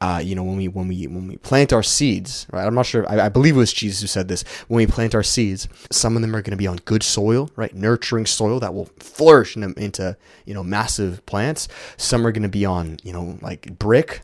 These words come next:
so the birds will come and just eat 'em, right? And then some will be on,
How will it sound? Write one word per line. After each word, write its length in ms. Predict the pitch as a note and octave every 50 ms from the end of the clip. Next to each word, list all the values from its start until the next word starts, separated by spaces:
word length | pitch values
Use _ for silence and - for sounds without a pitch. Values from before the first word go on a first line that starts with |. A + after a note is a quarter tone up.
| -
so 280 | - - - - F#2 F2
the 100 | E2+ E2+
birds 300 | - A2 A2 A2+ A#2 A2+
will 80 | A2+ G#2+
come 220 | - A2+ A2 G#2+
and 80 | G#2+ F#2+
just 160 | F#2+ - -
eat 140 | - C3 B2+
'em, 180 | D3 E3 D#3+ -
right? 260 | - G#2+ A2 A2+ - - _ _ _ _ _ _ _ _ _ _ - - -
And 80 | C#3+ A#2+
then 120 | A2 G#2
some 240 | - - - G#2 G#2
will 80 | G#2 G2
be 160 | G2+ G#2 F#2+
on, 240 | G2 G2 F#2 F2+